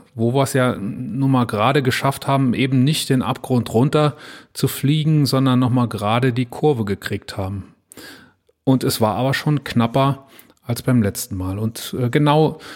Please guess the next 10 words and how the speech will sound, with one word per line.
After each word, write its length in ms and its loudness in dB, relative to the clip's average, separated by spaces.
darum 680 2
wird 240 -2
es 220 -6
gleich 420 0
gehen. 580 0
Ich 160 -6
möchte 300 2
aber 300 0
erst 300 0
noch, 280 0